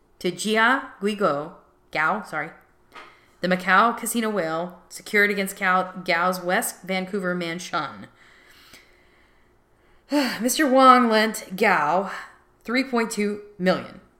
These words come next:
and the two suspects busted in a Vancouver police fentanyl trafficking investigation in twenty sixteen,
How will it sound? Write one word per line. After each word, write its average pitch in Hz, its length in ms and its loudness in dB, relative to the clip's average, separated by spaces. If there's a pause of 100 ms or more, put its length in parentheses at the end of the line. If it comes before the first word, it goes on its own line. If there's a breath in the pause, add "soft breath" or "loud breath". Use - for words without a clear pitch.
(120)
and 190 120 -4
the 175 60 -4
two 294 600 0
suspects 220 560 0
busted 190 420 -2
in 175 100 -4
a 160 60 -8
Vancouver 180 760 -4
police 226 380 -8
fentanyl 185 420 -6
trafficking 208 680 -4
investigation 180 1080 -6
in - 160 -14
twenty 185 440 -6
sixteen, 170 840 -8